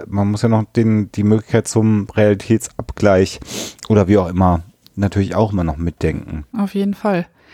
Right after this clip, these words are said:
Speaker 2: Aber ich weiß nicht, habt ihr in den letzten Minuten, die ihr schon besprochen habt, auch mal darüber gesprochen, also das, der, der Film gilt ja als Gleichnis für so ziemlich alles Mögliche.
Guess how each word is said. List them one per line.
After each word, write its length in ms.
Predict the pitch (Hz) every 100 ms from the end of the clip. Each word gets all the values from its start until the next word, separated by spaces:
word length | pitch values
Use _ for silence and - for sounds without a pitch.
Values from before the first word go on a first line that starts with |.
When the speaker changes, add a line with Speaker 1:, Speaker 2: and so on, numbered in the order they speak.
| - - - - _ -
Speaker 2:
Aber 180 | 170 185
ich 80 | 196
weiß 140 | 208
nicht, 140 | 196
habt 180 | 190 -
ihr 220 | 180 170 -
in 100 | 185
den 140 | 180
letzten 680 | 180 - - - 180 180 170
Minuten, 680 | 185 190 170 202 202 190 170
die 120 | 180
ihr 120 | 165 180
schon 240 | - 170
besprochen 440 | 170 - - 202
habt, 220 | 185 170 -
auch 160 | 185
mal 160 | 180 170
darüber 340 | 175 175 175
gesprochen, 460 | 170 - - 185 196
also 140 | 170 175
das, 180 | 170 -
der, 100 | 175
der 220 | - 175
Film 280 | - 214 202
gilt 160 | 208 214
ja 80 |
als 120 | 139 -
Gleichnis 480 | 170 190 - 185
für 120 | - 185
so 100 | 165
ziemlich 300 | - 190 -
alles 200 | 175 170
Mögliche. 500 | 170 - 151 151